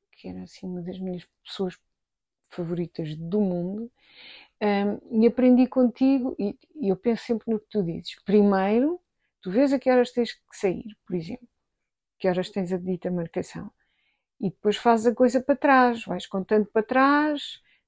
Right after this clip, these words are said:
preciso de dez minutos para o banho, preciso não sei quantos minutos para fazer isto e tal.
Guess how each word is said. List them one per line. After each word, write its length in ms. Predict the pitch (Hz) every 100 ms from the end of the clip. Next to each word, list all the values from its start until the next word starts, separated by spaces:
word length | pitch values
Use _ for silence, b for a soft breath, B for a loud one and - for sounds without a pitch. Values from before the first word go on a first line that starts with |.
| _
preciso 320 | - 220 196
de 60 | 190
dez 300 | 214 214 208
minutos 560 | 214 220 240 214 - -
para 260 | - 185
o 40 | 190
banho, 460 | 247 277 285 277
preciso 380 | - - 185 208
não 100 | 196
sei 180 | - 202
quantos 300 | 220 208 -
minutos 420 | 214 233 240 -
para 140 | -
fazer 340 | - 185 202 208
isto 440 | 262 285 254 -
e 40 | 196
tal. 360 | 233 247 240